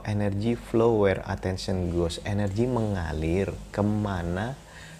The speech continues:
atensi itu kita berikan. Lalu, ah, فَمَنْ يَعْمَلْ مِثْقَالَ ذَرَّةٍ خَيْرًا يَرَهُ وَمَنْ يَعْمَلْ مِثْقَالَ ذَرَّةٍ شَرًّا يَرَهُ. Barang siapa yang melakukan satu kebaikan, maka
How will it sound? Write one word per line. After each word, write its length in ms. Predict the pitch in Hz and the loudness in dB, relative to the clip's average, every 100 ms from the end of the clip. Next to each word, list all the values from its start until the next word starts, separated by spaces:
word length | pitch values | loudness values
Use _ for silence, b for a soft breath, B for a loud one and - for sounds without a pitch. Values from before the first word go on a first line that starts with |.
| - | -6
atensi 560 | 120 - 123 113 - 123 | -4 0 2 2 0 -2
itu 320 | 123 - 135 | 0 -2 0
kita 240 | - - | 0 0
berikan. 720 | 104 87 87 - - 80 78 80 - - B B B B 110 | 0 2 -2 -4 -6 -6 -6 -10 -14 -20 B B B B -2
Lalu, 240 | 117 151 - - - - - - - - - - - - - - - - - - - - | 0 0 -2 -12 -20 -20 -20 -20 -20 -20 -20 -20 -20 -20 -20 -20 -20 -20 -20 -20 -20 -10
ah, 400 | 131 135 139 160 - - - - | -6 -4 -4 -8 -12 -20 -20 -8
فَمَنْ 480 | 123 123 127 123 117 | -2 0 2 2 0
يَعْمَلْ 200 | 110 107 107 | 0 0 0
مِثْقَالَ 480 | 101 - 110 98 92 | -2 0 2 2 4
ذَرَّةٍ 320 | 101 95 92 90 90 | 2 2 0 -2 2
خَيْرًا 400 | 123 123 113 95 | 2 2 2 4
يَرَهُ 320 | 87 87 95 87 | 2 2 -2 0
وَمَنْ 220 | 90 90 87 | 2 2 2
يَعْمَلْ 240 | 87 87 85 | 0 0 0
مِثْقَالَ 320 | 85 - 92 90 87 | -2 -2 0 0 0
ذَرَّةٍ 300 | 85 80 - | 0 -2 -4
شَرًّا 420 | 82 - 78 85 80 | -4 -2 0 0 -2
يَرَهُ. 320 | - - - B B B B - | -2 -4 -8 B B B B 0
Barang 240 | 107 117 | 2 2
siapa 380 | - 113 - 117 | 2 -2 0 -2
yang 300 | 110 101 95 95 - - | 0 0 -2 -4 -8 -10
melakukan 640 | 104 101 92 87 - 92 | -2 2 2 0 -2 -2
satu 240 | 85 - 90 | -2 -4 -4
kebaikan, 640 | - 82 80 - 110 127 98 | -2 0 -2 -2 -4 -4 -4
maka 400 | 101 - 110 | -6 -4 -6